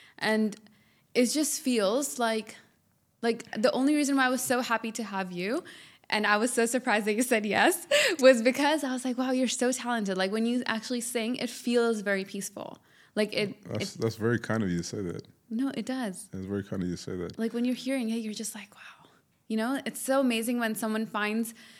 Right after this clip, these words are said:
Speaker 1: something that they do and they're so good at it, that's incredible.
Speaker 2: I don't think I'm good enough yet. I think I'm, I'm getting to that point where I need to get better. Um,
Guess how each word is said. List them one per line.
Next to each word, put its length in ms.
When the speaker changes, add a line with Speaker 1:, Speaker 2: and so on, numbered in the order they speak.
Speaker 1:
something 500
that 160
they 100
do 220
and 120
they're 100
so 240
good 200
at 200
it, 260
that's 180
incredible. 640
Speaker 2:
I 60
don't 160
think 140
I'm 60
good 120
enough 260
yet. 320
I 60
think 260
I'm, 220
I'm 160
getting 200
to 80
that 180
point 220
where 280
I 60
need 180
to 100
get 180
better. 300
Um, 500